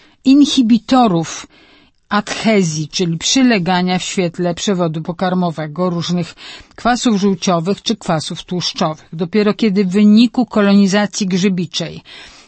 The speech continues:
rozwija się infekcja grzybicza, pojawiają się dolegliwości i objawy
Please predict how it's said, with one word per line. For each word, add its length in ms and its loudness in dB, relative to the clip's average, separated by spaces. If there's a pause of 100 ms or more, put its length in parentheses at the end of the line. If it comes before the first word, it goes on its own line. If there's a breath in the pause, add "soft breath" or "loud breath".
rozwija 580 2
się 160 0
infekcja 680 0
grzybicza, 680 -2
pojawiają 680 0
się 160 -2
dolegliwości 880 0
i 60 2
objawy 580 0